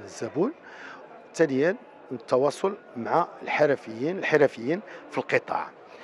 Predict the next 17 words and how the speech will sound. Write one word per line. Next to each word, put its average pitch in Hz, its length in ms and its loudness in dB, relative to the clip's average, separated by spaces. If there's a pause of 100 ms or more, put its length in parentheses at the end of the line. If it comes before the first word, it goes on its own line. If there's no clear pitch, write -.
(440)
التواصل 175 380 6
مع 143 160 4
الزبون 139 380 2
بحيث - 260 2
بأنه 139 540 6
المجموعة 131 500 2
ديال، 117 480 -2
آه، 113 560 -2
اللي 117 440 -4
عرضوا، 135 480 6 (180)
الشركات - 600 -4
اللي 127 100 -4
عرضوا 123 400 0 (360)
واللي 117 160 -4
كيعرضوا 135 440 6
ال-، 127 120 6
المنتوجات 120 720 4